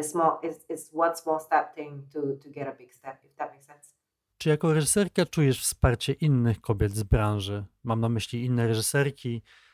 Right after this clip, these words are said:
Speaker 2: e, ale też na przykład producentki, e, a nawet selekcjonerki festiwalowe.
Speaker 1: Well,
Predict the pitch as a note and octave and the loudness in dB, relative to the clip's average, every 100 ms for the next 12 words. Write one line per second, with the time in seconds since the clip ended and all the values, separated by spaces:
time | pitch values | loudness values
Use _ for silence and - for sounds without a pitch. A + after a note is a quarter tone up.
0 | _ B2 A#2 A#2 A2+ A#2+ A#2+ G#2+ - F2 | _ -4 0 2 2 2 0 -2 -2 -6
1 | - B2+ A#2 A2+ B2 D3 - C3 B2 A#2+ | 0 0 0 0 0 0 -2 -4 -4 -4
2 | _ _ - A#2+ C3 B2 B2 B2 - A#2+ | _ _ -8 -6 0 2 2 2 0 -2
3 | A#2+ - A#2+ A#2+ - A2 A2 - A2 G#2+ | -2 -2 0 -2 -4 -8 -8 -8 -6 -4
4 | G#2+ G#2+ A3+ B3 B3 B3 B3 | -4 -6 8 12 12 12 6